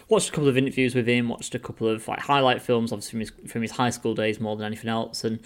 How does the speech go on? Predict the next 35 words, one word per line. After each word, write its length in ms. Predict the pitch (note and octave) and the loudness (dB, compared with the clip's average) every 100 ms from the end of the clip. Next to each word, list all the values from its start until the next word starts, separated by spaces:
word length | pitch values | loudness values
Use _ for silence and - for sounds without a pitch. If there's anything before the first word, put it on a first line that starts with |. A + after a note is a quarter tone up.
| - - - | -14 -14 -2
I 20 | |
know, 120 | C3+ A#2 | 4 4
it, 140 | G#2+ | 2
you 160 | C#3 A#2+ | 0 0
know, 140 | F#2 | 0
when 380 | E2+ - C#3+ C3+ | -4 -2 0 4
you 120 | C3 | 6
are 120 | B2 | 4
clearly 380 | - - A#2+ A2+ | 4 2 4 2
the 80 | A#2 | 0
best 200 | A2+ - | -4 0
player 180 | A#2 G#2+ | 0 0
on 120 | G#2+ | -2
the 40 | |
field, 460 | G#2 C3 G#2+ G#2+ - - | 2 4 4 2 -6 -8
uh, 20 | |
at 260 | A2+ G#2+ A2 | -4 -2 -2
all 260 | A2 G2+ A2 | 0 0 0
times, 360 | B2 A2 A2 | 0 -2 -2
when 200 | - A#2 | -2 0
you 80 | A#2 | 2
are 100 | A2 | 0
in 60 | G#2+ | 0
high 140 | G#2+ | -4
school, 200 | G2+ A#2+ | -4 -2
you 140 | A2+ A2+ | 0 0
obviously 220 | A2 A2+ | 0 -2
look 200 | A2 - | -4 -4
incredible 600 | A2+ A2 B2 G#2 G2+ G#2+ | -8 -2 0 0 -2 -4
all 180 | - A2+ | -2 0
the 80 | G#2+ | 2
time, 320 | B2+ A2 G#2 | 4 4 2
which 140 | B2+ | -4
obviously 280 | A#2 G#2+ A2 | -4 -2 -2
these 180 | G#2+ - | -2 -4